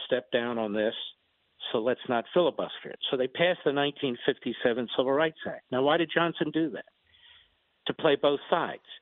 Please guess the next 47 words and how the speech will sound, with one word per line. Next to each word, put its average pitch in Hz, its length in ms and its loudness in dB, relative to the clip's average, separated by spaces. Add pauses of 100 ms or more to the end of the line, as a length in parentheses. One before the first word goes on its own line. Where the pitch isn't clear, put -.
(140)
He - 120 -10
wanted 135 220 2
to 123 80 -2
run 127 260 -2
for 127 80 -6
president. 113 540 0
He 113 80 -4
was 107 120 0 (100)
planning 127 280 0
a 120 60 -2
run 120 240 -2
for 131 80 -4
the 123 60 -4
presidency. 113 760 0
He 131 60 0
didn't 127 160 0
want 127 160 0
to 123 40 2
be 120 140 0
viewed 120 260 2
as 110 140 -2
voting 117 300 4
against 113 420 -2
Eisenhower's 113 640 0
nineteen 117 380 -6 (100)
fifty-seven 117 600 -4 (100)
Civil 135 160 0
Rights 165 340 0
Act. - 280 -12 (1160)
And 135 180 0
so 131 280 4 (640)
that's 135 240 2
what 131 120 4
he 123 120 0
did. 180 340 2 (300)
And 127 100 0
when 131 100 2
it - 100 -6
comes 151 240 2
to 135 100 0
the 131 100 -2 (100)
sixty-four 151 680 0 (200)
Civil 143 160 2
Rights 135 360 2
Act 120 400 0
and 107 120 0
the 101 160 -4